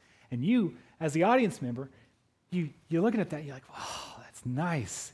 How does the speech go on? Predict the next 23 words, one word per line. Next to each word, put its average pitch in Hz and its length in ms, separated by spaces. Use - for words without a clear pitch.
you 135 140
know? 151 340
And 160 100
then 190 80
you 202 80
start 214 260
looking 196 260
around 190 320
your 202 160
house 113 420
and 147 120
going, 156 480
"Yeah, 160 640
I 220 220
would 254 200
like 165 240
Chip - 200
and 165 140
Joanna 139 340
to 156 100
come 147 220
over 185 220
here," 226 520